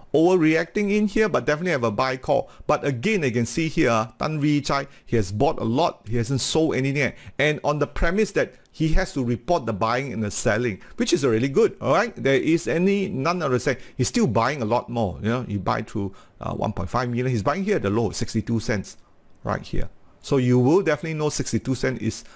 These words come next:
as low as they get. He, he buys some more here, right? He buy higher,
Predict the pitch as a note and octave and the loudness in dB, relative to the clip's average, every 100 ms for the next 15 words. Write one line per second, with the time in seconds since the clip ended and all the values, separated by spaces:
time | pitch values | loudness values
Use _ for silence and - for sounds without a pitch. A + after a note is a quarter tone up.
0 | - A2 - B2+ C3+ A2 G#2 G2+ A#2+ A2 | -8 -6 0 2 4 2 0 -2 -2 -2
1 | A2+ C3+ C3 C3 A2+ - D#3+ C#3+ C3+ D3 | -4 -2 2 2 2 0 0 -2 -2 -2
2 | C#3 G3+ - - _ _ _ _ - C3 | 0 0 0 -10 _ _ _ _ -4 -2
3 | C3+ A#2+ G2+ B2+ C3+ A#2+ C3 D3 | -2 -2 0 0 -2 -4 -2 0